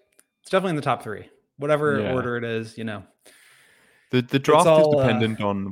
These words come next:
Speaker 2: where your team is situated within said draft, but s-, free agency, there's generally always something happening.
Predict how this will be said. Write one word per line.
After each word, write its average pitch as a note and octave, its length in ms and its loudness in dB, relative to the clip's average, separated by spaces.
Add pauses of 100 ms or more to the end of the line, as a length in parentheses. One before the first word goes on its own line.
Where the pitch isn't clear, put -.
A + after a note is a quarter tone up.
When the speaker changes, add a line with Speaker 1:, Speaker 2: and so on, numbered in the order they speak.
Speaker 2:
where G2+ 240 0
your G2 120 -4
team G2 320 -6
is F#2 140 -6
situated F#2 640 -6
within F#2+ 320 -8
said F2+ 220 -6
draft, F2+ 440 -8
but F#2+ 140 -4
s-, - 240 -16 (460)
free C#3+ 240 2
agency, C#3 280 -2
there's A2 140 -2
generally G2+ 320 -2
always F#2+ 340 -2
something G2 380 -10
happening. G2 560 -8